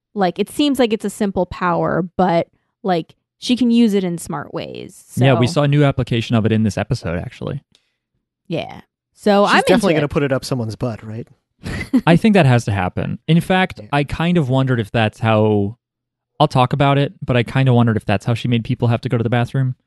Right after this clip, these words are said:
Speaker 1: Mm.
Speaker 2: Um, because the comic is a little bit different from, from the anime around those
Speaker 3: Ooh,
Speaker 2: scenes.
Speaker 3: yeah.
Speaker 2: Um, but, you know, I could also just decide that that's what she did. That,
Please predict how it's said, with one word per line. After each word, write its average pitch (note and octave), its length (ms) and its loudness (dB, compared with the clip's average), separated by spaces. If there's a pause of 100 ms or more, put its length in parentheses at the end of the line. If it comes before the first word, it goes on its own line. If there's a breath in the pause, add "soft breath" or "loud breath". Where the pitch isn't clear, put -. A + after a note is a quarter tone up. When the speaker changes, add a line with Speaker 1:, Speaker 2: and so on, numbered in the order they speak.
(260)
Speaker 1:
Mm. A3 400 0
Speaker 2:
Um, G2 480 0 (220)
because A2+ 280 0
the A2+ 100 0
comic B2+ 380 2
is - 80 -6
a A#2+ 60 0
little A2 180 2
bit G#2 200 -2
different G#2 320 -2
from, F#2 460 -2
from F#2+ 140 0
the F2+ 120 0
anime F2+ 540 -4
around G2 260 -2
those F#2+ 200 -2
Speaker 3:
Ooh, - 20 -14
Speaker 2:
scenes. G#2+ 380 -6
Speaker 3:
yeah. G2+ 1040 -4
Speaker 2:
Um, G2 280 0 (1300)
but, D3+ 160 2
you F#3+ 80 2
know, E3+ 100 4
I C#3 100 4
could D3+ 100 -2
also B2+ 180 -2
just G2+ 180 -4
decide F2+ 440 -4
that G2 100 -6
that's E2+ 180 -6
what - 120 -4
she - 140 -8
did. - 300 -10 (640)
That, - 100 -4